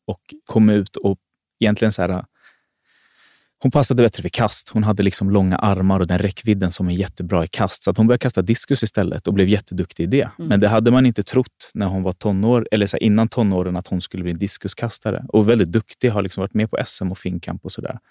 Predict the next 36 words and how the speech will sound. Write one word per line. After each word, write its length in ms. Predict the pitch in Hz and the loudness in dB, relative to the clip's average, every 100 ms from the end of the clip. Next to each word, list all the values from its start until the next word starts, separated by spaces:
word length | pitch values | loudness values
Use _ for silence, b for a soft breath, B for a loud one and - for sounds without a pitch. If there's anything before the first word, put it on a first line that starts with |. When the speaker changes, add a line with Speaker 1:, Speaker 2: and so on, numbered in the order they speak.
| _ _ _ - | _ _ _ -4
Speaker 1:
Så 80 | 98 | -4
att 60 | _ | _
jag 260 | - 123 | 0 0
tror 140 | - 127 | 4 4
inte 100 | 117 | 4
att 80 | 117 | 2
man 100 | 113 | 0
ska 120 | 113 | -2
stirra 260 | - 120 | 0 2
sig 140 | 107 117 | 2 0
blint 480 | 117 139 127 107 - | 2 4 4 2 -4
för 140 | - | -8
tidigt 520 | - 156 113 98 - | 0 0 2 -2 -2
på 100 | 104 | 0
vad 160 | 92 90 | 0 0
man 100 | 92 | -2
ska 140 | - | 0
göra. 420 | 98 98 95 101 - _ _ _ _ _ - | 2 4 2 0 -4 _ _ _ _ _ -4
Eh, 160 | 95 92 | -2 0
det 80 | 104 | 0
finns 320 | 110 110 - | 4 4 4
ju 80 | 135 | 2
exempel 440 | - 117 101 85 | 2 0 -2 -2
på 80 | 95 | -8
folk 220 | - 90 | -4 -4
som 120 | - | 0
har 60 | 92 | -2
börjat 440 | 90 98 92 90 | 2 2 2 -2
sent 500 | - - 117 90 87 - - | -2 2 2 2 -4 -12 -2
och 180 | 101 _ - _ _ - | -2 _ -20 _ _ -2
kunnat 220 | 95 90 | 0 0
bli 140 | 95 | -2
riktigt 300 | 90 - 85 _ _ | -4 -8 -12 _ _
bra 260 | 92 123 185 | 0 2 2
i 40 | |
idrotter. 520 | - - - - - | -4 -6 -8 -10 -14